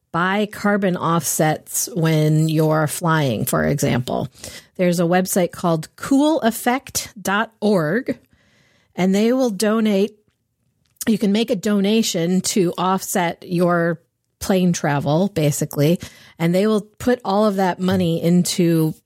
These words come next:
carbon reduction projects around the world. So they have this little, uh, this little calculator where you can put in, "This is where I'm going," and they'll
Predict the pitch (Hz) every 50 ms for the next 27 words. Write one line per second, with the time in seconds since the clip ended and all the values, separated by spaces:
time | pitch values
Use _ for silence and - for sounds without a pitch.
0 | _ _ - - 208 190 185 202 185 180 180 170 170 170 170 - - - 170 160
1 | 156 151 - _ _ - - 185 175 185 165 156 151 143 139 - - - - -
2 | 156 156 156 160 156 151 147 139 143 160 156 143 - - - - 180 160 180 190
3 | 214 214 208 202 208 180 - 196 185 185 180 175 165 160 160 - - _ _ _
4 | _ _ _ _ _ _ _ _ - 175 165 156 156 147 147 139 202 - - 190
5 | 175 - 202 185 156 - - - - 180 175 - - 170 139 139 135 143 143 143
6 | 147 156 143 147 156 165 - - 165 151 - - 175 165 165 160 147 147 156 151
7 | 151 - - - _ _ _ _ _ _ _ _ - 196 190 190 196 190 175 170
8 | 180 175 175 175 175 170 170 160 180 160 160 151 147 151 156 170 170 160 - -
9 | _ _ - 156 156 151 147 147 156 170 165 156 156 160 156 151